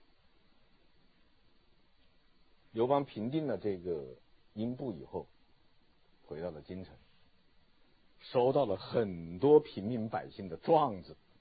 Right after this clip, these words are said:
告状，告萧何，利用职权低价强行购买我们的土地，现在我们流离失所，没有土地可耕种，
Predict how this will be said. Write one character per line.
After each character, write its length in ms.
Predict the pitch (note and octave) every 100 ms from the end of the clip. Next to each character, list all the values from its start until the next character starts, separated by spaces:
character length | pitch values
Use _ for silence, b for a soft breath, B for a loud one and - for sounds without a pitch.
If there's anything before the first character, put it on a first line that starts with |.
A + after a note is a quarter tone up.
| _ _ -
告 160 | - G2+
状， 240 | A#2+ A#2 - _ _ _ _ _ -
告 140 | G#2
萧 220 | E2+ F#2+
何， 220 | F2+ C#2+ - _ _ _ _ _ _ _ _
利 200 | G#2 B2+
用 220 | A2+ G2+
职 240 | E2+ F2+ G#2+
权 240 | F2+ C#2 - _ _
低 280 | D3+ D3+ F3
价 260 | D#4 - -
强 360 | - F#2+ B2
行 220 | D3 G2 G2+
购 160 | A#2
买 180 | F2 D2
我 100 | C#2+
们 140 | C#2+
的 80 | D#2
土 200 | - - -
地， 120 | E2 - _ -
现 180 | A2+
在 60 | G#2
我 140 | F2
们 120 | D#2+ F2
流 180 | F#2
离 160 | G#2+ A2
失 200 | - A2+
所， 160 | F#2 D2+ _ - _ _ _ _ - _ -
没 120 | D#2+
有 140 | F#2+ E2
土 220 | - E2
地 140 | F#2
可 160 | A2+ G2+
耕 280 | - A2+ A#2
种， 160 | C3